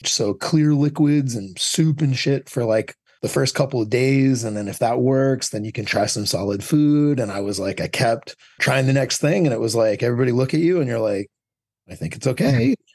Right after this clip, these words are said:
You try something else. They're like, "I don't know. It's still working." My digestion's fine. My, my food is fine. I can, everything's going, everything's coming out. It's all good. But, like, it was weird for the first probably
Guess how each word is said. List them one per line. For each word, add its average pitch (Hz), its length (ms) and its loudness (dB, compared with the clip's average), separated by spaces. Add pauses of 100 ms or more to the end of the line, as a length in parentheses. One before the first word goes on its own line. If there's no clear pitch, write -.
(640)
You 165 80 0
try 127 280 -2
something 139 340 0
else. 127 280 0
They're 127 260 -2
like, 110 200 -6
"I 104 120 -4
don't 131 140 2
know. 277 220 0
It's 95 160 -8
still 120 260 -2
working." 131 380 -2 (480)
My 101 640 -4 (200)
digestion's 147 480 0
fine. 139 220 0
My, 110 120 0
my 107 180 -4
food 151 240 2
is 131 100 -2
fine. 113 100 -6
I 107 40 -6
can, 107 200 -8 (140)
everything's 127 580 0
going, 123 160 0
everything's 117 400 0
coming 110 180 0
out. 110 120 0
It's - 120 -8
all 107 120 0
good. 98 300 -2 (120)
But, 110 200 2
like, 104 580 -2
it 135 140 0
was 117 200 0
weird 117 460 0
for - 140 -6
the 107 100 -2
first 110 440 -2
probably 104 720 -2